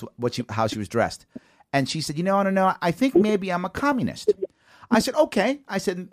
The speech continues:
"Let me ask you, why do you think that?" "Well, I just think people should get this and people should get that." And I said, "If I hear you right, what you mean is you really want things to be fair, right?"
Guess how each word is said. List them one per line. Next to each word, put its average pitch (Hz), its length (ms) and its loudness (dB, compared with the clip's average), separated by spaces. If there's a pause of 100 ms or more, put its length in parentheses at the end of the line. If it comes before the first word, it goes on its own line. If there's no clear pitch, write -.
(120)
"Let 165 220 -6
me 180 200 -4
ask 165 180 0
you, 170 80 -4
why 147 140 2
do 160 40 -2
you 165 80 -4
think 247 220 -4
that?" 165 160 -4
"Well, 240 180 0
I 226 60 0
just 233 260 -6
think 240 220 -6
people 233 360 -6
should 196 280 -4
get 202 240 0
this 202 260 -2
and 160 160 -10
people 208 380 -2
should 165 260 -10
get 175 240 0
that." 165 300 2 (400)
And 151 140 -2
I 180 80 -2
said, 175 160 -2
"If 165 140 -2
I 160 80 0
hear 294 240 -4
you 285 140 -2
right, 165 280 2
what 175 240 2
you 175 80 -2
mean 240 300 2
is 156 260 -2 (340)
you 202 140 2
really 311 220 4
want 240 280 0
things 208 220 -2
to - 80 -6
be 147 140 0
fair, 101 580 -2 (200)
right?" 170 320 4